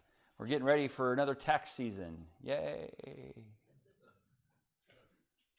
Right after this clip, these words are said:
Um, we have to give a portion of what we make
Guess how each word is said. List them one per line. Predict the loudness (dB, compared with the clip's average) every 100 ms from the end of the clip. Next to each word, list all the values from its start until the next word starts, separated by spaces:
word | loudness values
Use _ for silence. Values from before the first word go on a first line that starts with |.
| _ _ _ _ -20 _ _ _ _ _ 0
Um, | 4 4 2 -6 -8
we | 2 8
have | 10 10
to | 8 8 6 2 -10 -20 -20 -20 -20 -20 6
give | 8 10
a | 8
portion | 8 10 10 8 8
of | 6 8
what | 8 8 8
we | 6 6
make | 8 8 6 2 -2